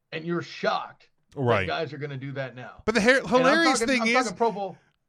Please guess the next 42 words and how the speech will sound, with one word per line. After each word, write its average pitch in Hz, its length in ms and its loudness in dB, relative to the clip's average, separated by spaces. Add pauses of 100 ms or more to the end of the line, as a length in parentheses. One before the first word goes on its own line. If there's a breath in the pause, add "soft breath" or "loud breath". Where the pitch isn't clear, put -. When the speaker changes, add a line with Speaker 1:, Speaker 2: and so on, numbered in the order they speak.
(200)
Speaker 2:
the 214 100 2
hilarious 254 480 4
thing 240 200 2
is 226 180 0
he 240 180 2
was 302 200 0
on 240 180 0
Dan 226 240 0
Patrick 247 420 -2
last 220 360 0
week 226 420 -4 (720)
kind 285 240 4
of 170 160 2
bashing 233 520 2
the 214 80 -2
players 226 800 0 (520)
for 240 200 8
not 254 240 2
playing 254 360 6
hard 269 220 2
in 262 60 -10
the 269 80 -2
Pro 330 280 0
Bowl. 262 180 0
I'm 220 120 -2
like, 247 260 -4 (600)
Speaker 1:
Hey, 117 380 -10
listen, 440 360 -2
Speaker 2:
"Motherfucker, 466 80 0
Speaker 1:
make 494 140 6
a - 20 6
Speaker 2:
how 453 160 4
many 453 200 4
Speaker 1:
tackle 330 140 0
Speaker 2:
times 440 200 6
Speaker 1:
first, 359 140 -6
Speaker 2:
did 349 120 0
Speaker 1:
hippie. 247 140 -6
Speaker 2:
you 359 160 4
skirt 349 360 0
a 349 40 0
tackle?" 294 800 2